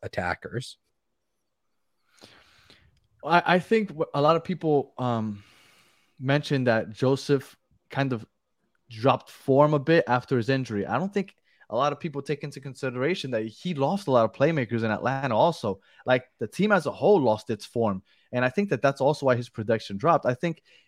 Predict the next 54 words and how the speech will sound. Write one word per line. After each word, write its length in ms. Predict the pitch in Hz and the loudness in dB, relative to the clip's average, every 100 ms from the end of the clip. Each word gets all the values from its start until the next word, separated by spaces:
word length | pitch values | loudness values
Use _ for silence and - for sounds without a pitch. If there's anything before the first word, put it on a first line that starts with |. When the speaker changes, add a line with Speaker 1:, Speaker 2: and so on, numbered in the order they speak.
| _ | _
Speaker 2:
he 180 | - 196 | 0 6
benefited 540 | 143 180 170 131 117 | 8 8 8 4 6
a 60 | 117 | 4
lot 160 | 110 | 4
from 140 | 123 113 | -2 -4
w-, 180 | 120 | -4
playing 240 | - 139 123 | -2 -2 -2
with 120 | 113 | -2
Almiron, 600 | 113 117 117 117 104 98 - _ _ | 0 2 4 4 2 -2 -10 _ _
and 100 | 123 | -6
he 100 | 147 | -2
was 180 | 160 131 | 0 0
on 200 | 110 123 | 0 2
a 120 | 127 | 4
lot 120 | 120 123 | 4 4
of 60 | |
those 160 | 123 110 | 2 2
outlet 340 | 127 123 123 - | 2 4 2 2
passes 380 | 123 117 120 113 | 2 2 0 -2
that 120 | 110 | 0
he 100 | 123 | -2
would, 200 | 113 101 _ | -4 -6 _
that 100 | 120 | -6
he 80 | 113 | -2
would 140 | 123 101 | -2 0
drop 240 | 113 104 | -2 0
right 140 | 117 113 | 0 0
in 60 | |
front 240 | 104 120 117 | 0 0 0
of 60 | |
him. 120 | 117 | -2
Like, 160 | 110 110 - - - | -4 -6 -10 -10 4
I 140 | 139 | 4
think 300 | 143 185 180 | 4 -2 0
that 180 | 139 - | 0 2
that 220 | 135 131 | 2 2
also 340 | 123 147 - 135 | 2 2 2 0
had 160 | 123 | 2
a 40 | 117 | 2
lot 180 | 110 | 0
to 80 | - | -2
do 160 | 113 180 | -2 0
with 160 | 135 | 0
it. 60 | 104 | -2
And 100 | 120 | 0
I'm 100 | 143 | 0
not 180 | 143 - | 0 2
saying 160 | 151 | 2
that 80 | 120 | 0
he 80 | 120 | -4
can't 360 | - - 135 117 | -8 -10 -8 -2
do 140 | 135 | 0
it 80 | 127 | 0
without 440 | 117 123 127 117 | -2 -2 0 -2